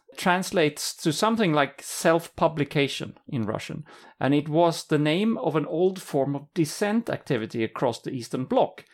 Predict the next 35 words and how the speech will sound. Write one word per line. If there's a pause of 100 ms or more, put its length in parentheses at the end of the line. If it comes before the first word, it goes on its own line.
(160)
in
which,
uh, (140)
individuals (140)
reproduced (120)
censored
and
underground
publications, (360)
sometimes
even
by
hand, (480)
and
it
was
passed
around (200)
one
document (180)
from
one
reader
to
another. (240)
That,
that
takes
a
lot
of
time,
of
course. (380)
But